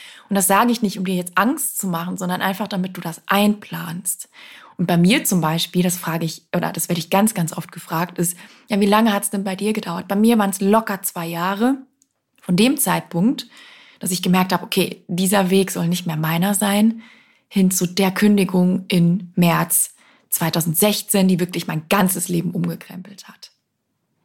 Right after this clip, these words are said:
Wenn du mehr dazu hören willst, hör dir gerne Podcast-Folge dreiunddreißig ist es, glaube ich, an. Da erzähle ich auch mehr von meinen vielen beruflichen Wechseln. Auf jeden Fall,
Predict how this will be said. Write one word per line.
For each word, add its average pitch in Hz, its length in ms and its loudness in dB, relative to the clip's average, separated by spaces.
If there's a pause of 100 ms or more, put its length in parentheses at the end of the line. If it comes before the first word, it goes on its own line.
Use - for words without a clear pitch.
(460)
Wenn 175 80 0
du 170 60 4
mehr 185 160 4
dazu 190 280 0
hören 180 280 4
willst, 180 280 0
hör 185 100 0
dir 175 140 0
gerne 175 300 2
Podcast-Folge 180 680 -2
dreiunddreißig 175 800 2
ist 220 140 -4
es, - 100 -2
glaube 196 220 -2
ich, 185 160 -10
an. 175 280 -2 (800)
Da - 100 -6
erzähle 180 300 0
ich 175 140 -4
auch 156 80 -8
mehr 165 220 -2
von 160 160 -6
meinen 170 400 -2
vielen 190 400 2
beruflichen 170 500 -8
Wechseln. 180 560 -14 (1500)
Auf 156 100 -10
jeden 214 240 6
Fall, 180 460 0